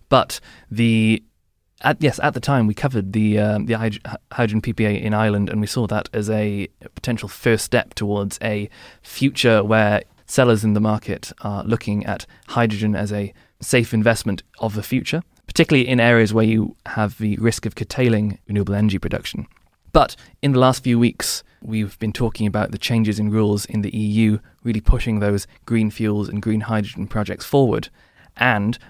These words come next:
under the changes of rules to what are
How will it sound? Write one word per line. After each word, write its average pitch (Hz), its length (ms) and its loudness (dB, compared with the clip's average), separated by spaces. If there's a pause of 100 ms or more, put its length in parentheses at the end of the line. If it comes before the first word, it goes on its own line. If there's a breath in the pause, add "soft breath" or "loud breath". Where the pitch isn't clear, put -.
(200 soft breath)
under 123 520 6
the 110 600 0 (200)
changes 127 280 4
of 110 120 0
rules 113 380 4
to 107 500 2
what 113 100 -2
are 107 180 -2